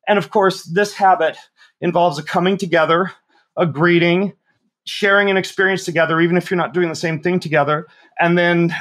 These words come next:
uh, some form of a, a departure greeting and a farewell, and then you're off to the rest of your day. And I think giving yourself permission, especially as a male,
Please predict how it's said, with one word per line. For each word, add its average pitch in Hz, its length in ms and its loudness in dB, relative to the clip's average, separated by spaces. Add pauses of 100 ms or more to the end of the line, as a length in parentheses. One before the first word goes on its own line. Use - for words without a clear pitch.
(120)
uh, 156 200 4
some 175 380 -2
form 180 300 0
of 160 80 -2
a, 156 180 2
a 156 80 0
departure 185 520 -2
greeting 156 380 -2
and 156 80 -2
a 139 40 -6
farewell, 160 680 0 (240)
and 170 120 -2
then 180 100 2
you're 160 120 0
off 175 260 2
to - 60 -18
the 143 80 -12
rest 180 200 0
of - 40 -18
your 151 100 -8
day. 190 360 2 (200)
And 175 120 0
I 180 40 2
think 190 280 -2
giving 190 240 0
yourself 190 340 0
permission, 151 400 -2
especially 160 320 -2
as 147 100 -4
a 120 40 -4
male, 117 400 0